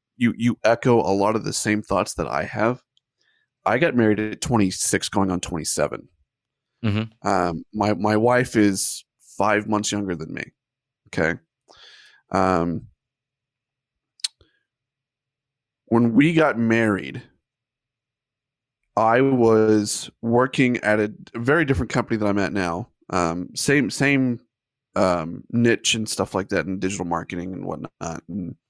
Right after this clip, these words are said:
Speaker 1: I was making thirteen bucks an hour. My wife was salary.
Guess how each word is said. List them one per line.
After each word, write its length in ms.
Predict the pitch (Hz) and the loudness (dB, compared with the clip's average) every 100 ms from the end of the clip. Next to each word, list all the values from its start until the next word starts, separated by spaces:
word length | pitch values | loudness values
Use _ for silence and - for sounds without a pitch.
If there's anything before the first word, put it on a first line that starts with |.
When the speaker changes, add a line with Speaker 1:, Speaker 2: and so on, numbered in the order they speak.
| _ - - - - - _ _ - | _ -20 -20 -20 -20 -20 _ _ 0
Speaker 1:
I 140 | 127 | 2
was 200 | 139 113 | 4 4
making 640 | 117 113 123 113 117 117 _ _ _ _ _ _ | 2 2 2 2 2 -2 _ _ _ _ _ _
thirteen 460 | - 127 - 135 117 | -2 -2 2 2 4
bucks 260 | 107 104 - | 2 0 -4
an 100 | 95 | -4
hour. 300 | 62 - - _ _ _ _ _ _ _ _ _ _ _ _ _ - - - - - | -4 -8 -16 _ _ _ _ _ _ _ _ _ _ _ _ _ -18 -18 -18 -20 -6
My 140 | 95 | 0
wife 340 | 101 107 117 - | 2 4 2 2
was 120 | 120 | 2
salary. 480 | - 90 69 58 | 2 0 0 -4